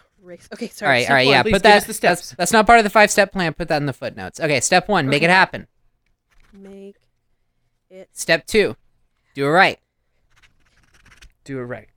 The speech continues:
Speaker 1: Do
Speaker 3: Okay.
Speaker 1: it.
Speaker 2: Step
Speaker 3: Step three.
Speaker 2: three, on step three now, make
Speaker 1: Okay,
Speaker 2: every
Speaker 1: okay.
Speaker 2: moment count. Every breath,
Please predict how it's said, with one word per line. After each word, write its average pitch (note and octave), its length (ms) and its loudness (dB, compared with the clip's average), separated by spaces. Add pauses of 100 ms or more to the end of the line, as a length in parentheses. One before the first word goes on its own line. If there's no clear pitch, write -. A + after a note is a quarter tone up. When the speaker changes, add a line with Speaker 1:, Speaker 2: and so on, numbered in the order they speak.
Speaker 1:
Do - 160 -20 (220)
Speaker 3:
Okay. D3 260 -8 (140)
Speaker 1:
it. - 180 -20 (180)
Speaker 2:
Step - 260 -6
Speaker 3:
Step D3+ 100 0
three. D3 160 -2
Speaker 2:
three, B3+ 400 0 (800)
on B2 100 -10
step - 240 -8
three F#3 180 -6
now, E3 220 0 (800)
make C3+ 220 -8
Speaker 1:
Okay, G#3 120 -8
Speaker 2:
every F3 440 0
Speaker 1:
okay. F3 80 -6 (100)
Speaker 2:
moment D#3 540 -2
count. D3 320 -6 (1700)
Every B2+ 240 -6
breath, E3 540 -2